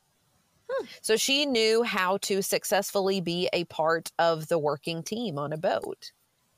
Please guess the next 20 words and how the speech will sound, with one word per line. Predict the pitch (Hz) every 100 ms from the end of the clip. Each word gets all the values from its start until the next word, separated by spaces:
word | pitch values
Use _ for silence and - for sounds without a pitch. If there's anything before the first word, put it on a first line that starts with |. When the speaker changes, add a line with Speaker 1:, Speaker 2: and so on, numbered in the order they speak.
| _ _ _ -
Speaker 2:
And | 190
having | 190 208 233 269
been | 226 214
at | -
home | 190 196 190
with | 180 -
their | 202
children | - - 180 170 143 104 156
while | 180 160 170
their | 165
children | - 151 165 165
were | 165 160
babies, | 156 139 - 127 170 208 - - - - -
Irene | 190 190 240 262
was | 233 180
longing | 170 180 190 208 208 208 208
to | 202
be | 175 156 156 160 -
on | 160 160 156
board | 151 143 143